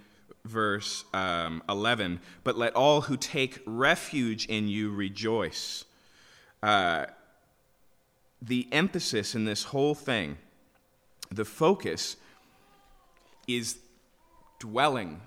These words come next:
with God, being in the presence of God. That's how we understand what the tabernacle is. The tabernacle was this physical manifestation,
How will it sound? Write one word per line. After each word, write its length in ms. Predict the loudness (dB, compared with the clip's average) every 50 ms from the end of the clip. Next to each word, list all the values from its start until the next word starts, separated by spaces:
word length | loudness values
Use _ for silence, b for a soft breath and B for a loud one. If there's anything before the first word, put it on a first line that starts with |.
| -18 -8
with 260 | -2 -2 -2 -2 -2
God, 400 | -2 0 2 2 2 0 -2 -4
being 380 | -2 0 0 2 2 0 0 -2
in 220 | -2 -2 -2 -2
the 80 | -4 -4
presence 600 | -8 -4 0 0 0 0 -2 -4 -6 -6 -8 -6 -6
of 160 | -8 -8 -4
God. 320 | -2 0 0 0 0 -2 B B B B B -2
That's 300 | 4 4 4 4 4 0
how 160 | 0 0 0
we 160 | 0 0 -2
understand 540 | -2 -4 -4 -6 -8 -6 -6 -4 -6 -4 -6
what 120 | -8 -8 -10
the 60 | -12
tabernacle 720 | -12 -6 -4 -4 -4 -4 -4 -6 -6 -8 -10 -12 -14 -16
is. 300 | -16 -14 -14 -16 -16 -16 -20 -20 _ _ _ _ b b b b b b b
The 80 | -6 -6
tabernacle 800 | 0 4 6 6 6 6 2 0 0 0 -2 -2 -2 -6 -4 -2
was 240 | -2 -4 -4 -6
this 320 | -8 -8 -8 -8 -8 -12 -14 -16 -20 -20
physical 680 | -20 -20 -8 -4 -4 -4 -2 -4 -8 -8 -6 -6 -6
manifestation, 1120 | -4 -4 -4 -4 -4 -6 -6 -6 -6 -6 -6 -6 -6 -4 -4 -4 -4 -6 -8 -10 -10 -10